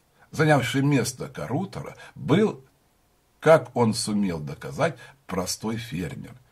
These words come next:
никогда раньше не бывавший в Нью-Йорке. Увидев его,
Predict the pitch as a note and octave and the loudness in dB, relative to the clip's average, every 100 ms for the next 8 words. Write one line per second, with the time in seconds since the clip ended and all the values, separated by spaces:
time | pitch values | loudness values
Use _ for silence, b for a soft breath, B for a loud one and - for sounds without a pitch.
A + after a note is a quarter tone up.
0 | b G2+ C3+ C#3 B2+ A#2 F3 D3+ D3+ B2 | b 4 4 4 0 4 6 8 6 6
1 | A2 G#2 G2 F#2+ A#2+ B2 - G#2 G#2 G#2 | 0 -2 -2 2 2 2 -2 -2 -2 -2
2 | D2 C2+ - - - _ _ _ b b | -4 -12 -16 -20 -20 _ _ _ b b
3 | b - C3+ F3 C#3 C3 G#2 A#2 G3+ F3+ | b 0 2 4 4 2 0 0 0 0